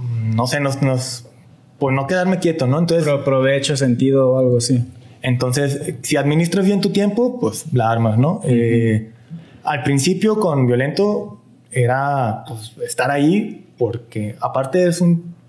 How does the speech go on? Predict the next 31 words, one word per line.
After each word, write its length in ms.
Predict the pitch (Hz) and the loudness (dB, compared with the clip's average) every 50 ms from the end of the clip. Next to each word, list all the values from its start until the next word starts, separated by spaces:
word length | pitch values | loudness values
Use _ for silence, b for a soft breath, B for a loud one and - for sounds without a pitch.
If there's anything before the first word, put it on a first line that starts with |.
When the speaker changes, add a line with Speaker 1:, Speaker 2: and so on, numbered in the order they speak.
| _ - - - | _ -20 -12 -2
Speaker 1:
negocio 420 | 170 147 151 143 139 139 135 170 160 | 0 0 2 2 0 2 0 0 0
que 80 | 147 | 0
me 80 | 117 110 | 2 2
gusta 220 | 110 107 - 131 | 0 0 0 0
un 60 | 123 123 | 0 2
chingo, 260 | 123 120 113 107 107 | 2 0 0 -2 -2
pues, 200 | - 117 117 - | -4 -6 -6 -4
se 100 | - 113 | -4 -4
me 60 | 110 | -2
Speaker 2:
Sí, 140 | 107 110 123 | 0 0 0
Speaker 1:
hace, 140 | 120 117 120 | 2 2 2
Speaker 2:
man. 200 | 117 117 113 113 B B B B B B | 0 0 0 -2 B B B B B B
Speaker 1:
me 120 | - 131 | -4 -2
dan 160 | 127 139 160 160 | -2 0 0 0
ganas 240 | 156 156 170 165 160 | 0 0 0 2 2
de 80 | 139 | 2
ir, 320 | 127 123 127 131 139 147 143 | 2 2 2 2 2 2 2
me 80 | 131 120 | 2 2
dan 120 | 117 131 | 2 2
ganas 300 | 131 131 135 139 139 139 | 0 0 0 0 0 2
de 60 | 131 | 0
estar 220 | 117 - - 127 131 | 0 0 -2 -2 0
ahí, 600 | 127 127 127 127 131 131 131 131 131 - - - - | 2 2 2 4 4 4 2 0 -2 -4 -12 -8 -4
me 80 | 113 | -2
dan 100 | 113 113 | 0 0
ganas 200 | 117 123 131 131 | 2 2 2 2
de 60 | 127 117 | 0 0
atenderlo, 540 | - 123 110 110 117 123 123 123 127 127 123 | 0 0 0 2 2 2 2 2 2 2 2
me 100 | 117 107 | 0 0
dan 100 | 110 113 | 2 2
ganas, 380 | 117 117 120 120 117 117 - | 2 2 2 2 0 0 -2